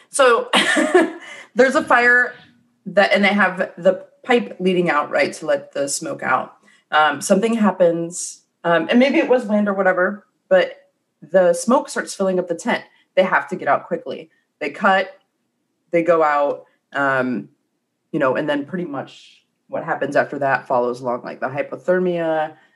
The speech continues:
um, the falling down, they, you know, making the fire, all of that kind of, all kind of falls in line. And the radioactivity, I did read somewhere that it wasn't even high. It's not like they got some really high radioactive,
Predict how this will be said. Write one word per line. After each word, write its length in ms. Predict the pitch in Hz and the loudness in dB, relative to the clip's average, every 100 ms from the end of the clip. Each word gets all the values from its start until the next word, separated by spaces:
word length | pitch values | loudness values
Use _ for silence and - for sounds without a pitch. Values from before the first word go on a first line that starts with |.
| _ _ | _ _
um, 480 | 139 139 127 120 101 | 0 2 2 -2 -6
the 120 | - - | -12 -2
falling 380 | 151 151 156 143 | 2 2 0 0
down, 420 | 147 139 139 139 | 2 2 0 0
they, 200 | 131 - | -2 -4
you 80 | 117 | -6
know, 260 | 92 - - _ _ _ _ _ _ _ _ _ _ | -4 -6 -14 _ _ _ _ _ _ _ _ _ _
making 260 | 147 143 131 | -4 -2 -2
the 80 | |
fire, 400 | 127 139 135 131 | -2 -2 0 2
all 120 | 123 123 | 2 0
of 100 | 120 | -2
that 180 | 110 - | -6 -8
kind 100 | - | -16
of, 140 | - _ _ - | -16 _ _ 0
all 160 | 127 | 0
kind 160 | - - | -2 -12
of 80 | - | -4
falls 340 | 135 131 131 | -2 -2 -4
in 220 | - 139 | -12 -12
line. 460 | 135 131 131 139 - _ _ | -10 -12 -12 -14 -16 _ _
And 100 | 220 | 2
the 60 | 233 | 4
radioactivity, 800 | 240 330 339 - 254 254 294 311 | 4 4 2 0 -2 0 0 0
I 180 | 311 254 | 0 0
did 200 | 208 247 | 4 2
read 220 | 294 285 | 2 -4
somewhere 360 | - 247 240 240 | -2 0 0 2
that 140 | 208 196 | 2 2
it 100 | 196 | 2
wasn't 540 | 196 269 359 339 330 _ _ _ _ _ | 2 2 2 -2 -4 _ _ _ _ _
even 320 | 262 226 233 | 2 2 2
high. 500 | 202 - 170 113 - - | -2 2 2 2 -2 -6
It's 180 | 208 247 | -6 -2
not 160 | 262 | -2
like 400 | 254 220 208 _ _ _ _ _ _ _ _ _ _ - _ | -2 -6 -8 _ _ _ _ _ _ _ _ _ _ -20 _
they 100 | 202 | 0
got 240 | 196 175 - | 2 0 -2
some 400 | 180 160 165 160 | -6 -6 -8 0
really 240 | 196 180 | 2 2
high 220 | 175 156 | 0 -4
radioactive, 920 | 156 156 147 139 131 143 127 127 135 | -2 -4 -2 -4 -4 -6 -10 -10 _